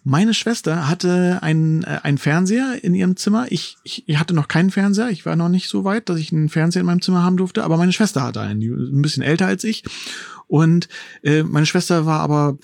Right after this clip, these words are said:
ganz oft dann irgendwie als Jugendliche dann schon nicht mehr zu Hause und oft weg.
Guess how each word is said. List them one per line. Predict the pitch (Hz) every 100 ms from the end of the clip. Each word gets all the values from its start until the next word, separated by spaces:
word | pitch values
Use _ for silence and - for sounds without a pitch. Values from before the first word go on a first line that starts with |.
| -
ganz | 147 147
oft | 139 -
dann | 143 139
irgendwie | 131 131 135
als | 120 - - -
Jugendliche | 123 139 127 120 123
dann | 117
schon | 127
nicht | 113
mehr | 117
zu | -
Hause | 139 190 180 180 170
und | 135 127
oft | - 107 -
weg. | 202 -